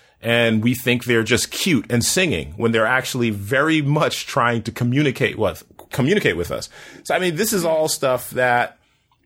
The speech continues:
we have to think about. And I think the best ways to think about this is to use animals, uh, and the mystery that surrounds animals. And as you just brought up, science fiction. That's, like, the perfect example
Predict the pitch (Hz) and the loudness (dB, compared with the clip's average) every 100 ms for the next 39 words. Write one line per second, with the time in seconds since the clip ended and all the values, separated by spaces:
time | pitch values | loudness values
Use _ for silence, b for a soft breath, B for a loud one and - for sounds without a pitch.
0 | - 127 143 131 131 233 277 127 104 123 | -6 0 0 0 -2 0 2 2 2 2
1 | 117 - 160 147 127 101 123 139 - 123 | -2 0 -4 -2 -2 0 0 0 -2 0
2 | 117 117 117 143 123 110 101 101 95 147 | 2 0 -4 -2 0 0 0 -2 -2 -2
3 | 180 - 107 95 87 - 110 110 107 110 | -4 -2 -4 -4 -6 -6 0 0 2 0
4 | 107 107 107 - b b b b b 101 | 0 -2 -6 -12 b b b b b 0
5 | 98 95 87 69 87 87 120 - 113 101 | 2 2 0 -4 -4 0 -2 -2 -4 -4
6 | 95 104 101 98 98 98 101 104 104 - | -4 -2 0 0 0 0 0 -2 -4 -2
7 | 139 165 120 113 185 139 - 95 92 101 | 0 2 2 0 0 -2 0 0 2 0
8 | - 104 113 - 220 220 80 87 - - | 0 0 0 0 -4 -2 0 0 0 -2
9 | - 101 113 110 117 120 110 156 214 92 | -2 -2 -2 -2 0 0 2 0 0 -2
10 | 65 | -4